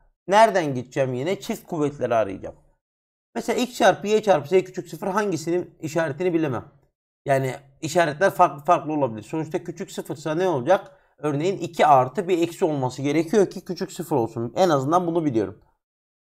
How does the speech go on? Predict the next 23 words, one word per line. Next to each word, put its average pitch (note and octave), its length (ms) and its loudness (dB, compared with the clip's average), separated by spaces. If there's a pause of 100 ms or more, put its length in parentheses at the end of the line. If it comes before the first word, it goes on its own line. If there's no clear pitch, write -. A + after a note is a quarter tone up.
O F#3+ 100 10
yüzden A3 220 6
hatta G#3+ 320 6
ben G#3+ 200 4
burada G#3 220 2
direkt G3+ 280 0
C'yi F#3 260 6
eledim. E3 440 2 (800)
Hadi C#3 220 2
burada D3 420 -2
bir D#3 60 0
yol D3+ 240 4
daha D3+ 140 10
göstermiş D3 540 -2
olayım. C3 360 -4 (180)
Hatta F#3 680 6 (100)
B'yi F3 380 8
de G3 80 8
mi D#3+ 120 6
eledim? G#2 400 2 (100)
B'yi D3 360 4
de B2+ 100 2
eledim. F#2+ 360 -8